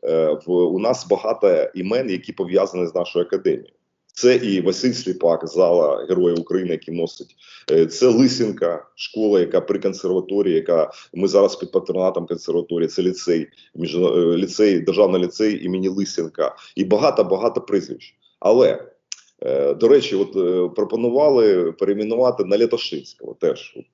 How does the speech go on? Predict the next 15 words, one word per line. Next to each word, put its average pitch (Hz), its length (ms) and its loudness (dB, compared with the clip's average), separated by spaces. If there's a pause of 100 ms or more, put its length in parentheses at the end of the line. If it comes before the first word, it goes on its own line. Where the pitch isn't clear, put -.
(140)
я 80 60 0
думаю, 85 200 -6
в 85 40 -16
цих 90 180 -8
коментарях 117 520 0
і - 40 -4
Лятошинський, 110 580 -4
наприклад. - 360 -4 (400)
Але 123 200 8
коли 151 220 2
ми 151 160 -2
почали 156 420 2
вивчати, 127 640 0 (360)
саме 120 320 0
вивчати, 101 680 -4